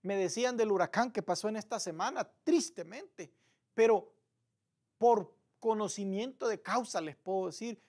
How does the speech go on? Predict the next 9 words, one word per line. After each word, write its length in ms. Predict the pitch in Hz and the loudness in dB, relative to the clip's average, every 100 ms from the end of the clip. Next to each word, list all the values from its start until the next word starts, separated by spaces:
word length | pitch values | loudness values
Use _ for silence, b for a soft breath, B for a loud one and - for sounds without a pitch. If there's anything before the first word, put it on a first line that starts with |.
| b | b
tengo 240 | 190 196 | -12 -8
amigos 380 | 175 190 202 156 | -8 -6 -6 -8
pastores 760 | - 139 - 196 208 160 - _ _ _ _ _ _ _ | -12 -18 -12 -8 -8 -10 -16 _ _ _ _ _ _ _
y, 100 | 160 | -10
y 320 | 170 180 170 - | -8 -10 -12 -10
sé 340 | - - 247 247 | -4 2 2 2
que 140 | 208 | 2
las 180 | 180 160 | 2 0
iglesias 720 | 165 196 247 240 196 151 - | -2 2 2 2 -4 -6 -10